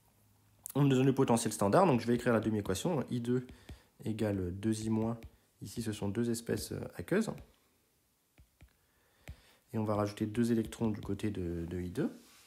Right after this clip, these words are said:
Et donc, on a que E, le potentiel d'équilibre, est égal au potentiel standard plus zéro virgule zéro six sur deux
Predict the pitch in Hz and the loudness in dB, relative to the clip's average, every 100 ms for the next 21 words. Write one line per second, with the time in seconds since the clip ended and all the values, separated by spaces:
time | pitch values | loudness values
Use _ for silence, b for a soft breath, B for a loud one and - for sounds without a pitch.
0 | B B _ 104 104 151 - 107 131 139 | B B _ -4 0 0 2 4 2 2
1 | 107 - - 135 - - 107 113 120 117 | -2 0 2 2 0 -8 -4 -2 -2 -2
2 | 110 113 104 101 - - 127 123 110 101 | 0 0 -2 -4 -2 2 2 2 0 0
3 | - 139 135 131 123 120 113 107 120 117 | 0 -2 2 0 0 0 -4 -2 0 2
4 | 113 113 - 143 117 113 113 110 110 110 | 2 -2 -6 -6 -2 0 0 0 0 -2
5 | 110 110 110 - 110 - - - 113 110 | -2 -2 -4 -6 -8 -8 -10 -6 -6 -4
6 | 110 120 | 0 -2